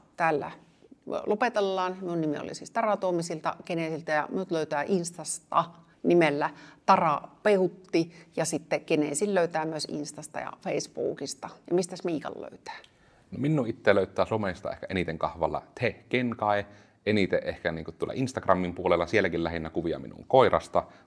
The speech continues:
Speaker 2: mutta käsikoira on myös tietysti Geneesin someissa sitten välillä mukana, niin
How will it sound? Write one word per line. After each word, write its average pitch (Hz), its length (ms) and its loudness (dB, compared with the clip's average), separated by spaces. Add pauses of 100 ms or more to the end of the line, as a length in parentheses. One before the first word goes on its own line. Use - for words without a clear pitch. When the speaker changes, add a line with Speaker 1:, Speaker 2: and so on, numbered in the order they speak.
Speaker 2:
mutta 85 420 -2
käsikoira 98 640 0
on 92 120 -10
myös 90 240 -8
tietysti 82 300 -6
Geneesin 82 460 -4
someissa 78 360 -8
sitten - 300 -12
välillä 98 300 0
mukana, 78 400 -6
niin 73 200 -14